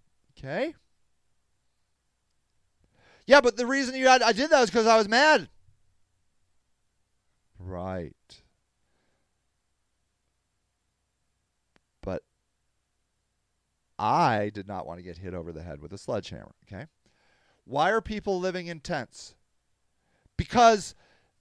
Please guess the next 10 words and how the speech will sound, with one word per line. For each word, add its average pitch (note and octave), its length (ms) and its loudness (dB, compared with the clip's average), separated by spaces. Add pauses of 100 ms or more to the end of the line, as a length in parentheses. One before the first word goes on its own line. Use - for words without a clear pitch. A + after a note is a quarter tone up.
they F#3+ 140 -2
just C#4+ 320 0
want A3 160 0
to F#3+ 40 -2
sit A#3 220 2
around A3 380 2
and F3 80 -10
do A3 180 2
drugs, E3 560 6 (180)
okay? E3 360 -12